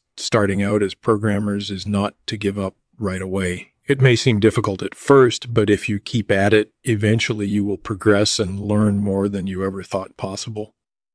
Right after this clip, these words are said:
And don't be discouraged if your programs don't work the first time around.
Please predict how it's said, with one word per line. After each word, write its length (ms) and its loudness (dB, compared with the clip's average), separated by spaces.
And 100 2
don't 140 4
be 100 2
discouraged 540 2
if 100 -2
your 60 2
programs 420 0
don't 240 0
work 280 0
the 60 -10
first 320 0
time 280 -6
around. 500 -6